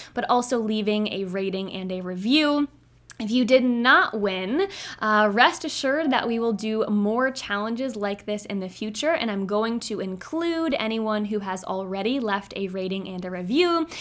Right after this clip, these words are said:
so there is still a chance for you. And of course, if you are listening and you come back to the podcast week after week and you love what we do, still don't hesitate to leave a rating and a review, as it is really the best way for this podcast and this platform to grow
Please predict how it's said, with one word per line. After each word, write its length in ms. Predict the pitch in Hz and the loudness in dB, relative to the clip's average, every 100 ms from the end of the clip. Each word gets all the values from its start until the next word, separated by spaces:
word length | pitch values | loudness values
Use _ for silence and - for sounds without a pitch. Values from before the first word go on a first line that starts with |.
| - | -12
so 180 | - 247 | 0 0
there 300 | 220 247 254 | 2 2 4
is 340 | - 262 262 247 | 2 2 0 -2
still 340 | 240 220 220 | 0 2 2
a 100 | 202 | 0
chance 420 | 185 190 180 180 | -4 -6 -6 -8
for 160 | - 180 | -10 -8
you. 320 | 175 170 175 | -8 -6 -6
And 140 | 196 | -4
of 120 | 220 214 | -4 0
course, 400 | 349 339 339 - - - | 4 4 4 -2 -8 -6
if 200 | 226 226 | -4 -2
you 160 | 233 208 | 0 2
are 160 | 202 | 2
listening 640 | 208 269 277 285 269 262 262 | 2 2 2 0 0 0 -2
and 240 | 196 196 | -4 -6
you 100 | 190 | -8
come 240 | - 262 | -4 -2
back 200 | 254 254 | 0 0
to 100 | 254 | -4
the 80 | 226 | -6
podcast 560 | 214 196 196 - 196 196 | -6 -6 -6 -4 -6 -4
week 260 | 196 185 | -6 -6
after 260 | - 180 185 | -8 -10 -8
week 300 | 196 247 254 | -2 -2 -2
and 140 | 202 196 | -4 -4
you 80 | |
love 400 | 190 190 202 202 | -4 -2 0 -2
what 160 | 190 - | -4 -6
we 100 | 190 | -6
do, 440 | 185 285 302 294 294 - - - | -2 2 4 2 0 -6 -16 -12
still 420 | - 330 392 370 | -6 0 2 4
don't 200 | 320 269 | 4 2
hesitate 520 | 247 262 254 277 269 | -2 -4 -4 -4 -4
to 140 | 240 | -4
leave 260 | 220 226 220 | -2 0 -2
a 80 | 202 | -4
rating 400 | 196 196 202 196 | -4 -4 -4 -4
and 240 | 185 185 | -6 -8
a 60 | 185 | -8
review, 440 | 180 190 262 294 277 | -8 -2 0 2 0
as 280 | 196 196 | 0 -2
it 140 | 202 - | -6 -6
is 320 | 202 202 196 | -4 -4 -4
really 320 | 269 370 359 | -2 0 0
the 120 | 247 | 0
best 300 | 214 214 214 | -2 -4 -6
way 300 | 202 196 196 | -6 -4 -4
for 400 | 202 - 190 190 | -4 -6 -6 -4
this 220 | 190 190 - | -6 -8 -10
podcast 680 | - 294 269 277 269 262 | 0 0 0 -2 -6 -6
and 140 | 196 190 | -8 -8
this 100 | 180 | -10
platform 640 | - 220 220 - 220 214 | -4 -2 -2 -2 0 0
to 140 | 214 190 | -4 -8
grow 640 | 175 190 294 - 285 277 | -8 0 4 6 6 4